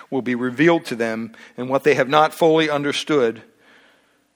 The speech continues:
they will understand. The contemporary English translation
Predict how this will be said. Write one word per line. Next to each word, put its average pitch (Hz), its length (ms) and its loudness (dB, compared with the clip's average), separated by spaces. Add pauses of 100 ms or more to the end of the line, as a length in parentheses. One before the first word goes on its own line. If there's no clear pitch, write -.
(1300)
they 120 100 -4
will 123 160 -4
understand. 110 720 -10 (2250)
The 120 80 -12
contemporary 143 520 2
English 156 540 -2 (320)
translation 120 800 -2